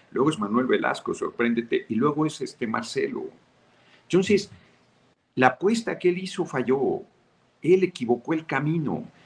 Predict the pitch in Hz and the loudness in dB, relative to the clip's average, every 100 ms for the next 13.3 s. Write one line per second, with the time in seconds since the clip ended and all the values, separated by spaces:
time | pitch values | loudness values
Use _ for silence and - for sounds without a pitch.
0 | - 208 226 202 196 190 - - 113 101 | -2 2 2 2 0 -2 -2 -2 0 2
1 | 80 78 104 117 117 160 196 175 175 160 | -2 -4 0 2 4 4 4 2 -2 -2
2 | 160 156 151 143 135 123 - - - - | -6 -6 -12 -12 -10 -10 -10 -14 -18 -20
3 | - _ - 123 127 147 190 - 156 156 | -20 _ 4 6 6 4 -2 -2 -4 -2
4 | 139 143 135 127 104 101 92 98 85 92 | -2 0 -2 0 0 2 0 0 -2 -4
5 | - _ - 113 110 117 123 156 151 156 | -12 _ -6 -2 2 2 2 -2 -4 -2
6 | 107 - 104 90 90 - - 131 135 147 | -4 -2 -4 -2 -4 -6 2 2 2 -2
7 | - - - - 123 135 156 - 117 120 | -6 -16 -20 -4 0 0 -4 -6 -4 -2
8 | 107 - - - - - 107 - 98 98 | -2 -4 -14 -20 -20 -12 -10 -8 -10 -8
9 | - 156 156 80 - - 104 - 147 - | -4 -2 0 0 0 0 0 2 2 0
10 | 104 110 135 - 104 - - - - 113 | -6 0 0 2 0 0 -2 -6 0 0
11 | - 143 113 117 117 123 120 123 117 - | 2 0 0 -2 2 2 2 -2 -6 -20
12 | _ - 147 160 156 120 - 110 104 101 | _ -6 -2 -2 -2 -4 -2 -4 -2 -2
13 | 107 110 67 | 0 -2 -4